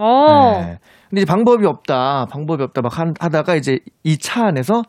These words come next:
Speaker 2: 고장난 로봇을 발견한 거죠.
Speaker 1: 아.
Speaker 2: 이 일당이. 네. 이제 이 악당들이 아주 머리가 좋아요.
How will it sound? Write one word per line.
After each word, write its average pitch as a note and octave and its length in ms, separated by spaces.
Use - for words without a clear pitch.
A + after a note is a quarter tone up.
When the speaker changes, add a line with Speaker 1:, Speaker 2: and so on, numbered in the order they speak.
Speaker 2:
고장난 D#3+ 340
로봇을 B2+ 420
발견한 C#3 440
거죠. F2+ 300
Speaker 1:
아. G#3 340
Speaker 2:
이 C#3 60
일당이. G2+ 560
네. F#2 300
이제 D#3 160
이 D#3+ 340
악당들이 E3 580
아주 C#3+ 180
머리가 C#3+ 280
좋아요. G2 400